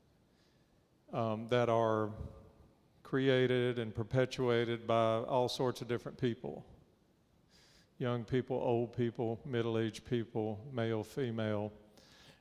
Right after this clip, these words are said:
and some that are qualifying themselves somewhere between that male-female realm, and I don't understand that, but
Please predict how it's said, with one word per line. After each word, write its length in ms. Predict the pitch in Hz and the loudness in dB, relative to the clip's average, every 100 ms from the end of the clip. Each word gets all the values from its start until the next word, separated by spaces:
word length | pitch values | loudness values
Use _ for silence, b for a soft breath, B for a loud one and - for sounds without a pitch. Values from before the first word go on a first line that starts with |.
| - | -8
and 160 | 117 107 | -6 -4
some 280 | - 113 107 | -2 -2 0
that 180 | 107 107 | 0 0
are 60 | |
qualifying 580 | - 123 113 107 120 110 | 0 2 4 2 0 0
themselves 500 | 110 107 - 113 107 | -2 -4 -2 -2 -2
somewhere 360 | - 117 113 107 | -4 -2 -2 -2
between 400 | 107 - 117 110 | -4 -6 -4 -2
that 180 | 110 - | -4 -2
male-female 680 | 113 110 - 131 113 110 104 | -2 -2 -2 -4 -2 -2 -2
realm, 420 | 104 107 107 110 | -2 -2 -4 -4
and 100 | 104 | -2
I 120 | 104 | -2
don't 200 | 107 113 - | -2 -4 -6
understand 560 | 110 95 - 117 104 | -8 -6 -4 -2 -2
that, 260 | 104 113 - | 0 -2 0
but 300 | 113 117 | -2 -4